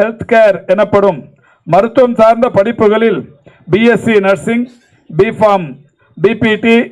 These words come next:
என்று பத்தொன்பது வகையான நான்கு ஆண்டு கால படிப்பு, பட்டப்படிப்புகளுக்கும், ஃபார்ம் டி ஆறு ஆண்டுகள் மற்றும் மூணு ஆண்டுகள் பட்டப்படிப்புகளுக்கும்,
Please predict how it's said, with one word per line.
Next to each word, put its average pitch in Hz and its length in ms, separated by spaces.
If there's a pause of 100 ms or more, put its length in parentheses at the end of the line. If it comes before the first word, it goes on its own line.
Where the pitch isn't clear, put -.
(100)
என்று 196 260 (680)
பத்தொன்பது 262 540
வகையான 208 400 (380)
நான்கு 226 280 (100)
ஆண்டு 208 260 (180)
கால 185 160 (100)
படிப்பு, 190 300 (200)
பட்டப்படிப்புகளுக்கும், 185 920 (580)
ஃபார்ம் 233 380
டி 247 100 (800)
ஆறு 233 180 (120)
ஆண்டுகள் 220 360 (240)
மற்றும் 185 320 (240)
மூணு 233 180 (100)
ஆண்டுகள் 220 360
பட்டப்படிப்புகளுக்கும், 185 920